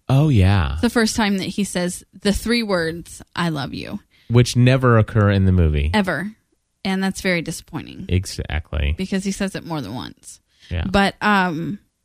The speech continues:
Speaker 2: but that is the first time. And she makes note of it. She's like, "I don't know if he knows, although I'm sure he probably does." But, um,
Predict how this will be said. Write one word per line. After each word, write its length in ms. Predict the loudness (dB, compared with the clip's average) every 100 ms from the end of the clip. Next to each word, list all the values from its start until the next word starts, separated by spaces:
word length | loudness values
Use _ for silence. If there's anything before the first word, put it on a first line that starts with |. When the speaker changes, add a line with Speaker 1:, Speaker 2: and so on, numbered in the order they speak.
| _ _ _ _ _ _ _ _ _ -2
Speaker 2:
but 180 | 0 2
that 120 | 4
is 200 | 2 2
the 100 | -2
first 320 | -2 -2 0
time. 500 | 0 0 -2 -8 -12 -12 -4
And 420 | -2 0 -2 -6
she 320 | -4 0 0
makes 300 | 0 -2 -2
note 180 | -2 -2
of 80 | -4
it. 180 | -6
She's 200 | -6 -4
like, 120 | -2 -2
"I 80 |
don't 140 | -2 -4
know 160 | -4
if 80 | -4
he 140 | -2 -2
knows, 360 | -2 -4 -6
although 340 | -2 0 2 0
I'm 140 | 0
sure 200 | 0 -2
he 100 | -2
probably 460 | 0 0 0 -4 -2
does." 380 | 0 0 -2 -6 -18 -18 -18 _ -12
But, 420 | -2 0 2 0
um, 520 | -2 -2 -4 -10 -12